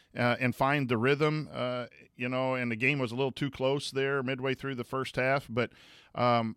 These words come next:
I really liked the sets that they ran, and they moved. They moved the ball. They moved people,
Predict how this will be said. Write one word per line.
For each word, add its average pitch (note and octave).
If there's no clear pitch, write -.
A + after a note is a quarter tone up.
I A#2+
really D#3+
liked C#3
the A2+
sets C#3
that C#3+
they D3
ran, D3
and B2+
they C#3
moved. C3+
They A2+
moved B2+
the B2
ball. C#3
They B2+
moved B2
people, A2